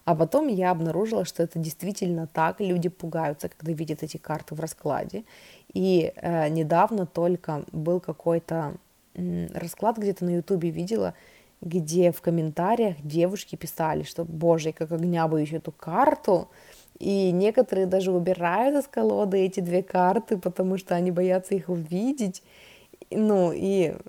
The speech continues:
это интересно для меня, потому что, знаете, мне кажется, по моему мнению, такое происходит только когда вы отдаёте картам больше власти, чем, ну, чем себе. И вы думаете, ш-, ну, и, типа,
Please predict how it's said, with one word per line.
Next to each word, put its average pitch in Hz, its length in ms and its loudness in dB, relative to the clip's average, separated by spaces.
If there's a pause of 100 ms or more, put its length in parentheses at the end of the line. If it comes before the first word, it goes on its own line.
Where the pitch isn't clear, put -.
это - 360 -2
интересно 190 460 -2
для 170 120 -2
меня, 214 240 -2
потому 185 380 -2
что, 185 440 4
знаете, 185 600 -2 (100)
мне 180 440 2
кажется, 196 440 0
по 165 140 -6
моему 185 480 4
мнению, 185 720 0 (100)
такое 170 300 2
происходит 170 640 0 (220)
только 165 340 -2
когда 165 360 -2
вы 156 180 -2
отдаёте 151 460 -2
картам 170 520 0
больше - 320 0
власти, 151 520 -6
чем, 139 280 -8 (180)
ну, 156 220 -8 (140)
чем 175 160 -6
себе. 151 360 -4 (800)
И 196 120 0
вы 175 100 6
думаете, 190 440 2
ш-, 180 120 -8
ну, 185 140 0
и, 170 180 -6
типа, 175 380 -4